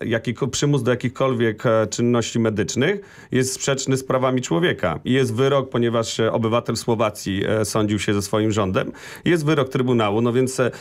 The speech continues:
to nie jest kwestia, czy my, e, chcemy, żeby one były przymusowe, czy nie, tylko kwestia tego, czy Polska jest w Unii Europejskiej i będzie wykonywała, e, e, ochronę praw człowieka zgodnie z orzeczeniami Trybunału.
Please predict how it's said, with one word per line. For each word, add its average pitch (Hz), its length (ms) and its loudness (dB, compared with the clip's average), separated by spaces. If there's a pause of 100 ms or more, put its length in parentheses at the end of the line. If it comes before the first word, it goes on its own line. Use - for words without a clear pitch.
(140)
to 101 80 -6
nie - 60 2
jest - 160 2
kwestia, 170 340 0
czy 143 160 -2
my, 127 360 2
e, 117 380 2 (180)
chcemy, 131 400 -2
żeby 113 240 0
one 117 180 2
były 113 220 2
przymusowe, 117 500 0
czy - 140 -4
nie, 107 160 2
tylko 135 200 -4
kwestia 127 320 -2
tego, 135 200 0
czy - 120 -4
Polska 120 360 0
jest 113 160 2
w 110 60 0
Unii 120 160 2
Europejskiej 113 480 0
i - 20 2
będzie 117 240 0
wykonywała, 117 600 2 (160)
e, 110 300 2 (160)
e, - 60 0
ochronę 117 380 0
praw 113 240 -4
człowieka 110 420 -2
zgodnie 113 340 0
z 107 80 0
orzeczeniami 110 500 0
Trybunału. 120 500 0